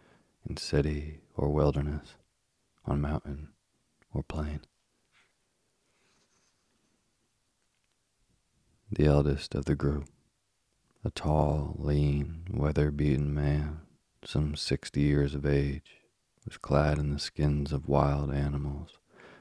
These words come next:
whose fashions of dress he did well to imitate, since the deer, the wolf, and the bear had long been his most intimate companions.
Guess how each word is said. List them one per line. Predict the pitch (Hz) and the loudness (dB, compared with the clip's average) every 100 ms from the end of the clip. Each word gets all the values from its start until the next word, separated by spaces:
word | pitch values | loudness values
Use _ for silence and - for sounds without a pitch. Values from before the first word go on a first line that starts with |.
| _ _ | _ _
whose | - 71 | -4 -4
fashions | - 71 71 73 71 71 69 71 | 2 2 2 -2 -4 -2 -4 -6
of | 71 73 | -8 -4
dress | 71 71 73 73 - _ _ _ _ | 2 2 2 -4 -14 _ _ _ _
he | - 78 | -2 0
did | 71 76 | 2 2
well | 67 73 73 73 | 2 2 2 -2
to | - | -6
imitate, | 73 71 73 71 73 76 _ _ _ _ _ _ _ _ _ _ | -4 -2 -2 -4 -6 -8 _ _ _ _ _ _ _ _ _ _
since | - 73 | 0 0
the | - 73 | 2 0
deer, | 73 76 71 71 - - _ _ _ _ _ | 2 2 2 -2 -6 -16 _ _ _ _ _
the | 65 | 0
wolf, | 73 76 76 - _ _ _ _ _ _ _ | 2 2 -2 -10 _ _ _ _ _ _ _
and | 73 | -4
the | 73 | -2
bear | 71 76 73 76 - _ _ _ _ _ _ _ | 2 2 2 -4 -10 _ _ _ _ _ _ _
had | - 76 | -4 2
long | 73 71 73 | 2 2 0
been | 71 73 | 0 -2
his | 73 | -2
most | 71 73 73 | -2 -4 -2
intimate | 73 71 - 71 71 | -2 -2 -2 -6 -6
companions. | - 73 76 71 71 71 | -10 -10 -6 -6 -6 -10